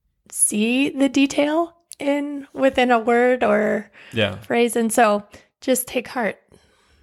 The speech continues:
Speaker 1: If, if you're gonna start this this year, which you can, it's February and you can start new things.
Speaker 2: Yeah.
Speaker 1: It's great. And if you decide to change your word in August, that's great too. Like,
Speaker 2: Right.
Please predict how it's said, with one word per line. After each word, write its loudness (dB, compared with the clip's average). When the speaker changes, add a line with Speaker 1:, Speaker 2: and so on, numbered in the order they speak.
Speaker 1:
If, -14
if -14
you're -4
gonna 2
start 2
this 2
this -4
year, 0
which -6
you 2
can, 0
it's -2
February 2
and -2
you 2
can -4
start -2
new -6
things. -8
Speaker 2:
Yeah. -6
Speaker 1:
It's -12
great. -4
And -2
if -6
you -8
decide -4
to -8
change -4
your -4
word 0
in -4
August, -4
that's 2
great 2
too. 0
Like, -4
Speaker 2:
Right. -2